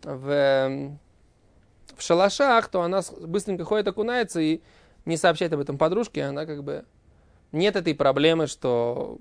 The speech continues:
какие-то нежелательные люди знают о том, что она сегодня идет окунаться. Окей. Беседа. Здесь мы поставим точку с запятой, потому что, э, вернее, точку на этом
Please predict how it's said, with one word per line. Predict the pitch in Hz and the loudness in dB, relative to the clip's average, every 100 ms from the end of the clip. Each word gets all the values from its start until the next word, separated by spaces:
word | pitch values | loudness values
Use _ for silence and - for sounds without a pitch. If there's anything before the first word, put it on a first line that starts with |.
| - | -14
какие-то | - 139 | -12 -6
нежелательные | 139 135 147 151 160 | -2 2 2 2 0
люди | 185 160 147 147 | 0 -2 -4 -4
знают | 135 156 147 | -2 -2 -2
о | |
том, | 156 156 | -6 -6
что | - 131 | -6 -6
она | 127 139 | -4 -6
сегодня | - 131 135 135 127 | -6 -4 -4 -4 -6
идет | 127 131 | -8 -8
окунаться. | - 139 139 - _ _ _ _ _ _ _ _ _ _ _ _ _ _ _ _ _ _ _ _ _ _ _ _ _ _ _ - | -10 -12 -14 -18 _ _ _ _ _ _ _ _ _ _ _ _ _ _ _ _ _ _ _ _ _ _ _ _ _ _ _ -4
Окей. | 156 165 143 113 104 - - _ _ _ _ - - - _ - | -2 0 0 -4 -6 -20 -20 _ _ _ _ -20 -20 -20 _ -10
Беседа. | 165 - 139 | -6 -2 0
Здесь | 123 156 170 | 0 -2 -2
мы | |
поставим | 170 160 180 170 | -2 0 0 -2
точку | 190 185 202 | -4 -6 -10
с | |
запятой, | 196 226 254 | -8 -2 -2
потому | 190 165 | -2 -8
что, | 165 175 | -8 -6
э, | 160 147 139 135 | -6 -6 -8 -8
вернее, | 143 151 147 | -6 -8 -4
точку | 220 220 - 151 | 0 -2 -2 -4
на | 143 135 | 0 -2
этом | 139 139 | -2 -4